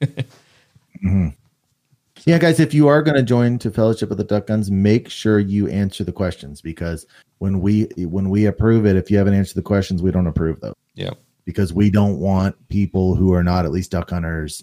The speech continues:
Speaker 2: and we wanna have, that is our way to filter out people that are trying to sell stuff and people that don't duck hunt, that just are trying to spam. So, you make sure that you answer the questions, if, or we're, we're not gonna approve it.
Speaker 1: Yep.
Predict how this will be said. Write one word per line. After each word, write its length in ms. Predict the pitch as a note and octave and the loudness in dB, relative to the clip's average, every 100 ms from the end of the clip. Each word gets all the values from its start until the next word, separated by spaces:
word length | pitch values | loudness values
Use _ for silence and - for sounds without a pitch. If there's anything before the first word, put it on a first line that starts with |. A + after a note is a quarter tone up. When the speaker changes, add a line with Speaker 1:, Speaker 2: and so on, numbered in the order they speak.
| - | -8
Speaker 2:
and 220 | E2+ E2+ | -6 -4
we 80 | F2+ | -2
wanna 220 | F2+ F2 | -2 -2
have, 160 | F2+ D#2+ | -4 0
that 240 | G#2 A2+ | 0 0
is 300 | A#2 A2+ G2 | 0 0 0
our 240 | - G#2 G2+ | -2 0 2
way 380 | G2 G2+ F#2+ | 2 2 2
to 360 | F#2 - G2 F#2 | -2 -6 -4 -4
filter 440 | - G#2 G2 F#2 F2+ | -4 -4 -4 -4 -4
out 360 | F2+ F2+ - | -2 -2 -4
people 240 | F2 E2+ F2+ | -10 -8 -6
that 80 | E2 | -6
are 40 | |
trying 200 | E2 D#2 | -6 -10
to 60 | D#2+ | -2
sell 260 | C#3+ C3 | 0 2
stuff 600 | B2+ C3 A#2+ A#2 A2+ - | 2 2 4 4 2 -2
and 180 | F#2 F2 - _ _ - | -8 -8 -12 _ _ -4
people 260 | G#2 F#2+ | -2 0
that 160 | F#2+ F2 | -2 0
don't 240 | G#2 G2+ | -2 0
duck 240 | B2 A#2+ - | 0 0 0
hunt, 320 | A2+ G#2+ - | -4 -4 -8
that 240 | F#2 G2+ E2+ | -8 -8 -6
just 240 | G2 - | -8 -4
are 80 | F#2+ | -4
trying 240 | G2+ G2 F#2 | -2 0 -2
to 60 | |
spam. 580 | - A#2+ A#2 A2+ A2 G#2+ | -2 0 2 4 2 0
So, 320 | - G2+ F#2+ - _ _ _ | 0 0 0 -6 _ _ _
you 120 | A#2 | 0
make 340 | A#2 A2+ A2+ - | 4 4 2 -2
sure 300 | - C#3 B2 | 0 2 4
that 240 | A#2+ G#2+ | 2 2
you 80 | A#2+ | 0
answer 200 | A2+ G#2+ | 0 -2
the 80 | G2+ | 0
questions, 420 | G#2+ G#2 F#2+ F2 | 0 0 -2 -6
if, 60 | - C#2+ | -8 -8
or 240 | F2 D#2+ | -4 -2
we're, 240 | E2+ E2 D2+ | -4 -4 -6
we're 140 | E2+ | -6
not 160 | D#2+ D#2+ | -8 -8
gonna 140 | D2+ | -12
approve 260 | C#2+ C2+ - | -10 -12 -12
it. 80 | - _ _ | -20 _ _
Speaker 1:
Yep. 200 | - C#2+ | -12 -12